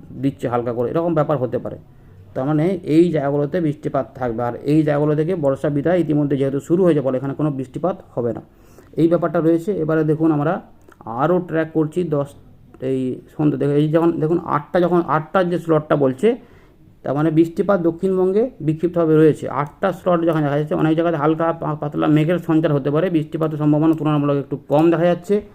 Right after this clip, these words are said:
আহ, এই ব্যাপারটা কিন্তু রয়েছে। তার মানে দেখুন, আবার পরের দিকে নিয়েছি রাতের দিকে, রাতের দিকে দক্ষিণ ভাগের এখানে কোথাও বৃষ্টি নেই। এই যে মালদা, দিনাজপুর, এই যে এলাকাগুলো রয়েছে এখানে, বা সংলগ্ন কিছুটা মুর্শিদাবাদ, এই যে বীরভূম বা রংপুর,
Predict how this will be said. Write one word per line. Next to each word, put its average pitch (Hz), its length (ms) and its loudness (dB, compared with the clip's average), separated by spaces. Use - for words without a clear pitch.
আহ, 127 300 -2
এই 170 160 4
ব্যাপারটা 165 300 0
কিন্তু 160 220 2
রয়েছে। 131 240 0
তার 143 140 0
মানে 170 420 2
দেখুন, 143 220 -2
আবার 147 240 0
পরের 156 220 0
দিকে 160 160 2
নিয়েছি 160 280 2
রাতের 143 320 0
দিকে, 151 260 -4
রাতের 160 280 0
দিকে 175 200 2
দক্ষিণ 170 460 2
ভাগের 170 260 2
এখানে 165 240 2
কোথাও 165 300 0
বৃষ্টি 160 280 0
নেই। 139 220 2
এই 156 280 4
যে 190 100 2
মালদা, 170 640 4
দিনাজপুর, 160 560 2
এই 156 140 4
যে 156 100 2
এলাকাগুলো 147 380 0
রয়েছে 139 300 -2
এখানে, 147 300 0
বা 139 140 0
সংলগ্ন 143 380 0
কিছুটা 143 340 -2
মুর্শিদাবাদ, 139 600 0
এই 135 100 -2
যে 135 200 -2
বীরভূম 135 500 0
বা 131 140 2
রংপুর, 139 460 2